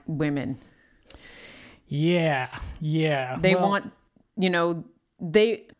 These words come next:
Speaker 1: I think that's kind of the, the heartbreaking part about a lot of this is, like, yes,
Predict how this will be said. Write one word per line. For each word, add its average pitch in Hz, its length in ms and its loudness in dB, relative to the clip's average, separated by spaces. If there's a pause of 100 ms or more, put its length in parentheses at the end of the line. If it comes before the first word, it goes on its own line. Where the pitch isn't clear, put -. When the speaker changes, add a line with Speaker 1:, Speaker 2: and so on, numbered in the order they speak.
(160)
Speaker 1:
I 285 100 0
think 381 180 -4
that's 508 180 -2
kind 311 220 0
of 294 100 0
the, 202 380 0
the 185 100 0
heartbreaking 196 540 -2
part 160 220 -4
about 196 200 0
a 202 60 0
lot 202 180 -2
of 214 80 -2
this 220 400 -2 (100)
is, 185 680 0 (240)
like, 208 180 4
yes, 202 560 0